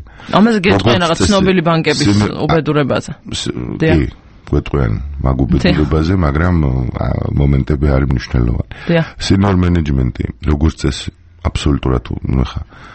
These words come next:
Speaker 2: ხუთი-ექვს ლიდერ ბანკში მე პირადად ვიცნობ ამ ადამიანებს, არის ძალიან კვალიფიცირებული.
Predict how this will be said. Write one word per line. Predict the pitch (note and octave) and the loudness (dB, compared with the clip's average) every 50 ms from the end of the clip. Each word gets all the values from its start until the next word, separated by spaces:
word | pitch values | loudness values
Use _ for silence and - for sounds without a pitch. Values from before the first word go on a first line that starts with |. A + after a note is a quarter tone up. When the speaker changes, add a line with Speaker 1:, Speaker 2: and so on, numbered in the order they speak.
| - - - - - - | -20 -20 -20 -20 -20 -10
Speaker 2:
ხუთი-ექვს | - - B1+ B1 - - B1 A#1+ - - | -6 -4 -4 0 0 0 0 -2 -2 -2
ლიდერ | - B1+ B1+ A1+ C2 B1+ | 0 0 2 2 2 0
ბანკში | A1 B1+ C2 C2 C2 - - - - | 0 0 0 0 -2 -4 -4 -2 0
მე | A#1+ A#1 A#1 A1 - | 0 2 0 0 -2
პირადად | - - - B1+ B1+ A#1 B1+ B1+ | -4 -4 -2 -2 0 0 -2 -4
ვიცნობ | - - - - - - - - | -4 -6 -12 -10 -8 -8 -4 -2
ამ | A#1 A#1+ B1+ | 0 2 2
ადამიანებს, | B1+ B1 B1+ B1 A#1+ B1 A1+ A1 A1 G#1+ G#1 - | 2 2 2 2 2 2 2 0 -2 -4 -4 -4
არის | - A1+ A#1+ G1+ - | -2 -2 0 -2 -2
ძალიან | - - D2+ D2 E2+ F#2+ G2+ G#2+ A2 G#2 G2 F2+ | -2 0 2 4 4 4 6 6 4 4 4 2
კვალიფიცირებული. | D#2 D2 C#2+ C2 B1+ A#1 - - - - - - A1+ A#1 A1 - - A1 G#1+ A#1 | 0 0 -2 -2 -2 -4 -6 -10 -12 -8 -6 -4 -4 -4 -4 -6 -6 -8 -8 -6